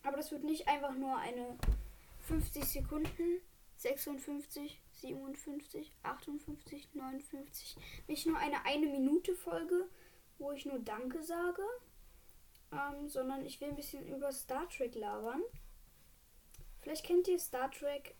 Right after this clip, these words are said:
ähm, ich bin ein ziemlicher Trekkie und, äh, äh, äh, ja genau, ähm,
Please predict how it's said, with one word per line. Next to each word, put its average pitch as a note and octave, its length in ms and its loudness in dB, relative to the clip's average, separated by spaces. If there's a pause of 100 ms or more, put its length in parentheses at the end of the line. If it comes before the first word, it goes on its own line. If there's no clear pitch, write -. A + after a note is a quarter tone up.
ähm, A3+ 580 -4 (1200)
ich C4 160 -4
bin D4+ 100 -2
ein C#4 160 0
ziemlicher C4 360 2
Trekkie B3 420 0 (1600)
und, C4 640 2 (840)
äh, - 60 -4
äh, - 680 0
äh, - 40 -4 (880)
ja - 160 -2
genau, B3+ 380 -4
ähm, D#4 400 2